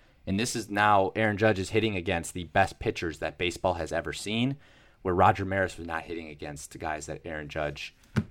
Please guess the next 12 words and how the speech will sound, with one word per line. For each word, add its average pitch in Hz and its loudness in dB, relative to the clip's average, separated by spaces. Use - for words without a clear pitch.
that 90 -6
Aaron 92 -4
Judge 104 -2
is 110 -4
hitting 82 -6
against. 76 -6
So - -4
this 117 0
is 98 -2
just - -8
an 92 -10
absolutely 92 -2